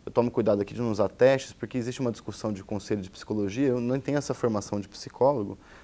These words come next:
sou administrador, com mestrado também em administração, é, mas a gente vai buscando esse, esse conhecimento, né? E, é, no Brasil, pouquíssimos são considerados testes psicológicos por conta de questões de validação no nosso contexto, mas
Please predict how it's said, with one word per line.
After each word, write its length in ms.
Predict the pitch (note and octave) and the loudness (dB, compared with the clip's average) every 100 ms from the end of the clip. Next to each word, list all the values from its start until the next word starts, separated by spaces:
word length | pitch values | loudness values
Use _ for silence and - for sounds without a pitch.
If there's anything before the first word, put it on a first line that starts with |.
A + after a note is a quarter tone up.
| - | -20
sou 240 | - G#2+ | -6 -2
administrador, 680 | G2+ G2+ - G2 F2+ A#2 G#2+ | 0 -2 -4 -4 -2 0 0
com 160 | F2+ F#2 | -2 -8
mestrado 500 | F2+ F2+ - G#2 G#2+ | -8 -8 -2 0 0
também 280 | F#2+ G2 G2+ | -4 -8 -8
em 40 | |
administração, 840 | F#2+ F#2 F#2 - F2 - F#2+ A2 - - - - - | -8 -10 -12 -12 -16 -12 -10 -10 -12 -18 -20 -20 -12
é, 240 | - A2 G#2+ | -4 0 0
mas 360 | C2+ A#2+ B2 | 0 -2 -2
a 40 | C3 | -4
gente 300 | G#2+ G#2+ C3+ - | -6 -4 -6 -6
vai 280 | - F#2 G2+ | -6 -2 -2
buscando 380 | G2+ - - G2+ | -4 -8 -8 -6
esse, 200 | G2 - | -6 -8
esse 280 | - F#2+ A2 | -8 -8 -8
conhecimento, 760 | - A2+ B2 C#3 G2+ F#2 G2 | -6 -6 -6 -6 -4 -6 -6
né? 160 | G#2+ C#3 - - - - | -6 -6 -10 -20 -20 -4
E, 480 | C#3+ F3 G3+ D#3 - | 0 2 2 4 8
é, 580 | B2 B2 A#2+ A#2+ A#2 A2+ | 8 10 10 10 10 10
no 100 | B2+ | 6
Brasil, 460 | B2+ A#2+ A2+ D#3 | 6 6 6 4
pouquíssimos 580 | D3+ D#3 D3+ G3+ F#3 C#3+ | 4 2 2 0 2 2
são 120 | - | 2
considerados 480 | B2+ B2+ B2 A#2 - | 0 2 6 6 2
testes 440 | - B2 C#3 - - | 6 8 8 6 -10
psicológicos 840 | - - D3 B2+ A2+ A#2 - B2 | -12 -6 4 8 8 6 -2 -10
por 140 | F#3 | -8
conta 420 | F#3+ G3+ D#3 E3 E3 - - - | -2 -2 0 -2 -4 -12 -20 -16
de 100 | C3 | 0
questões 300 | D3 C#3 C3 | 2 2 0
de 80 | A#2+ | 6
validação 600 | B2 B2 B2+ A#2 - B2+ | 6 6 4 2 -2 0
no 80 | B2+ | 0
nosso 320 | A#2+ A2+ - | -2 -4 -6
contexto, 580 | C3 B2 - F2 - A#2+ | -6 -4 -4 -6 -6 -6
mas 220 | C3+ | -6